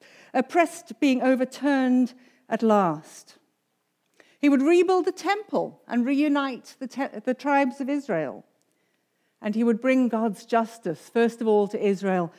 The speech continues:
and from there on to the rest of the world. So Peter is on the way.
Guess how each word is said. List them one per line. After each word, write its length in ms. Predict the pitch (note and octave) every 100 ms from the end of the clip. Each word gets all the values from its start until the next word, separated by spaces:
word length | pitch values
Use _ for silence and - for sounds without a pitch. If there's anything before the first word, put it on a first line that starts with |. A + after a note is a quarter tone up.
| _ -
and 140 | G3+
from 220 | A3 G#3
there 280 | G3+ G3 F#3+ G3
on 140 | F#3+
to 100 | F#3
the 80 | F#3
rest 320 | F#3 F#3 -
of 60 | F3+
the 80 |
world. 560 | F3 F3 E3+ D#3+ D3+ D3+ _ _ _ _ _ _ _ _ _ _ _ _ _ _ _ _ _ -
So 100 | G#3+
Peter 340 | - D#4+ A4
is 140 | G4+ G3+
on 160 | E3+
the 80 | G#3+
way. 420 | C4+ B3+ F3 A#3+